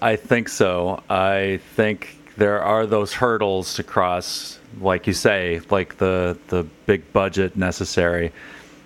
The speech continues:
And I, I think that the aim for people who've tried to adapt the story,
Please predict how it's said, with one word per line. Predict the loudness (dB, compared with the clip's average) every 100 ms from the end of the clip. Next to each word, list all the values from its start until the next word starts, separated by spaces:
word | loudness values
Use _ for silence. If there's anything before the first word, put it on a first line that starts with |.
| -20 _ _ _ -2
And | 2 2 2 0 -2 -6 -14 -20 -20 -20 -12 -2
I, | 0 0
I | 0
think | 0 2
that | 0 2
the | 0 0
aim | 0 0 -2 -2 -2 -4 -12 -20 -20 -20 -20
for | -20 -2 2 2 2 2 0 -2 -8 -20 -20 -20 -20 -20 _ _ _
people | -2 0 2 0
who've | 0 -2
tried | 0 0 0 -2 -4 -4
to | 0 0 2 -2 -4 -12 -20 -20 -20 -16 -8
adapt | -8 0 0 2 0 -6 -12 -14 -16 -20 -20 -20 -6 -2
the | -2
story, | -2 0 0 0 -2 -4 -8